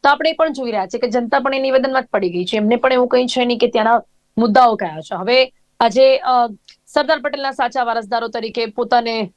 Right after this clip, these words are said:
ઓળખવાની જે હોડ જામી ગઈ છે, હવે એ આ બધું જનતા જુએ છે ખરી? આ બધાની વચ્ચે શું જનતા પણ એ જ વિચારશે કે ખરેખર સરદાર પટેલના સાચા વારસદાર કોણ છે, આપણે એમને વોટ કરીએ?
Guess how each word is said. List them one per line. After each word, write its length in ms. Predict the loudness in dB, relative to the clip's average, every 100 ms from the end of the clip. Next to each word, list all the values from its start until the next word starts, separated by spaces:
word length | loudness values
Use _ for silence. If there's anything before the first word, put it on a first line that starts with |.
| 0
ઓળખવાની 520 | 2 2 0 -2 -2
જે 120 | -2
હોડ 280 | 0 4 4
જામી 320 | 4 -2 -2
ગઈ 180 | -6 -8
છે, 240 | -6 -8 -8 _ _ 0
હવે 200 | 2 2
એ 460 | 0 -2 0 2 0 -2
આ 140 | -2 2
બધું 380 | 2 0 -4 -2
જનતા 360 | -4 0 0
જુએ 280 | 0 -4 -6
છે 100 | -6
ખરી? 280 | -6 -6 -8 _ _ _ 0
આ 100 | 4
બધાની 420 | 4 2 2 2
વચ્ચે 320 | 0 0 -2
શું 380 | -4 -4 -2 -2
જનતા 300 | -2 2 2
પણ 140 | 2
એ 80 | 0
જ 80 | -2
વિચારશે 420 | -4 -2 -2 -4
કે 100 | -6
ખરેખર 380 | -2 -2 0 0
સરદાર 280 | 2 0 0
પટેલના 320 | 0 -2 -2
સાચા 280 | 0 2 2
વારસદાર 340 | 2 2 0
કોણ 240 | 0 -2 -2
છે, 140 | -2
આપણે 200 | -2 -2
એમને 200 | -4 -4
વોટ 220 | 0 0
કરીએ? 300 | -2 -8 -8